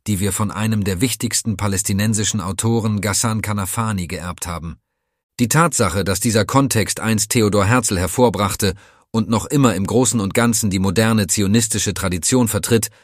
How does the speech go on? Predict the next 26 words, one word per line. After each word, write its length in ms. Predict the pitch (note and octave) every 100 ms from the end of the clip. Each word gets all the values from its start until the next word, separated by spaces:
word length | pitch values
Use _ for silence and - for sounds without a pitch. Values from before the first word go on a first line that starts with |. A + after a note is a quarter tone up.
| _ _ _
zeigt 340 | - C3 B2+ A#2+
uns 200 | A2+ A2+
heute 260 | A#2+ A#2
etwas 320 | G#2 G#2 A2 B2
noch 140 | G#2+
Düstereres. 800 | C#3+ B2 - D2 D2+ D2 - - _ _ _ _ _ _ _
Offenbar 520 | B2 A#2+ A#2 A2+ B2+ A#2
geht 160 | B2
es 100 | A2
hier 140 | B2 A2+
nicht 240 | A#2 -
bloß 340 | A2 A#2 A#2+
um 160 | - G#2
ein 160 | G2 F#2+
pathologisches 720 | G#2+ A2+ A#2 A#2+ G#2 G2+ -
Bedürfnis 640 | F#2+ G#2+ A2+ A2+ G2 -
nach 140 | F#2
Schuldabwehr. 840 | - C3+ A#2+ - D2+ - D2 C#2 - _ _ _ _ _
Es 160 | A#2 A#2
sagt 280 | B2 B2 B2+
uns, 260 | B2+ A#2
dass 220 | A#2+ A2
Aimé 280 | B2+ A#2+ B2+
Césaire 480 | A2+ A2+ A2+ B2 G#2+
recht 260 | B2+ - F#2+
hatte. 360 | D#2 D#2 C2+